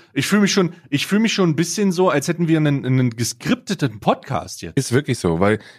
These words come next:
Speaker 2: egal, was ich, was ich eben gesagt habe, kann ich jetzt nicht nochmal sagen, weil ansonsten fühle ich mich wirklich skriptet.
Speaker 1: Ja, ich fühl mich dann dreckig, ehrlich gesagt. Ein bisschen benutzt.
Speaker 2: Ja, ich auch.
Speaker 1: Wir haben gerade technische Probleme, wie ihr gerade gehört habt.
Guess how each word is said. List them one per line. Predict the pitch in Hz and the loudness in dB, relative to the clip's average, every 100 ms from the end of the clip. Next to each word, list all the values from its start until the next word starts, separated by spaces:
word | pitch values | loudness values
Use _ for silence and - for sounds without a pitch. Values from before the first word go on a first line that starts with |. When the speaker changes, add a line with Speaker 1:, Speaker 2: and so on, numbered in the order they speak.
| _ | _
Speaker 2:
egal, | 127 135 175 | 0 2 2
was | 185 151 | 0 -2
ich, | 135 - | -6 -2
was | 135 | -2
ich | 139 107 | -2 0
eben | 185 220 | 0 2
gesagt | 175 131 139 175 | 0 2 0 -2
habe, | - 85 78 95 143 - _ | -2 0 2 -2 -2 -12 _
kann | 151 | -2
ich | 143 156 | 0 -2
jetzt | 151 - | 0 -2
nicht | 143 | 0
nochmal | 135 143 107 | 0 2 2
sagen, | 85 76 85 90 | 2 0 2 2
weil | 113 | 2
ansonsten | 110 131 147 139 | 2 0 0 -2
fühle | - 170 | 0 2
ich | 170 | 2
mich | 156 139 120 | 0 0 0
wirklich | 135 135 127 | 0 0 -2
skriptet. | - 107 - 71 - _ _ _ _ | -2 -2 0 -2 -2 _ _ _ _
Speaker 1:
Ja, | 220 269 | -4 -2
ich | |
fühl | - 135 | 0 0
mich | 139 | 2
dann | 190 175 | 0 2
dreckig, | 190 196 98 95 | 0 0 -4 -2
ehrlich | 90 90 | -4 -4
gesagt. | - 85 85 | -4 -6 -4
Ein | |
bisschen | 104 135 170 | -4 0 2
benutzt. | 160 113 - - _ _ | 4 2 -4 -14 _ _
Speaker 2:
Ja, | 101 98 - | -2 -2 -4
ich | 104 | -4
auch. | 101 80 95 _ _ _ _ _ | 0 0 -4 _ _ _ _ _
Speaker 1:
Wir | 123 | -2
haben | 139 180 | 0 2
gerade | 170 170 170 165 | 2 4 4 2
technische | 180 175 185 185 | 0 0 0 0
Probleme, | 180 170 175 175 | 0 2 4 4
wie | 151 | 4
ihr | 143 | 0
gerade | 123 139 139 | 2 0 2
gehört | 131 139 135 | 0 0 2
habt. | 95 - | 0 0